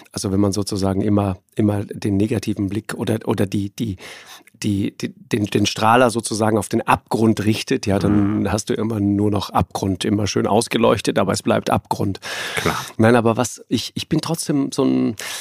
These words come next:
Speaker 1: ich will's mal anders sagen, Richard, ich, mich fasziniert gleichzeitig immer wieder das, was uns als, äh, Trockennasenaffen, die wir ja sind, ja, und die irgendwann mal die ostafrikanische Savanne verlassen haben und vom Baum runtergestiegen sind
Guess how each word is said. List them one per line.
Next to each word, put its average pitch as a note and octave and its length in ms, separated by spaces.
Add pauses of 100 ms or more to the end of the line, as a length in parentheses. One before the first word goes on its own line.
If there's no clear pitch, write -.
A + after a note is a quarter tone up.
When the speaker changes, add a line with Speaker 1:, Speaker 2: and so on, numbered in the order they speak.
(720)
Speaker 1:
ich - 160
will's G3 160
mal F3 100
anders D#3 260
sagen, F2+ 220
Richard, G2 360
ich, - 380 (300)
mich D3+ 240
fasziniert C#3+ 680 (240)
gleichzeitig C3 1120 (300)
immer D3 240
wieder C3 180
das, B2 260
was B2 140
uns B2 200
als, - 460 (800)
äh, B2 80 (100)
Trockennasenaffen, B2 1120
die A#2+ 180
wir A#2+ 80
ja G#2 180
sind, A#2+ 400
ja, G2+ 340
und G2+ 200
die A2 100
irgendwann A2 300
mal G#2+ 140
die G2+ 240 (600)
ostafrikanische A2+ 1080
Savanne G#2 580
verlassen G#2+ 600
haben G2+ 260
und F#2 120
vom F#2+ 180
Baum G#2 260
runtergestiegen A2 800
sind G#2+ 260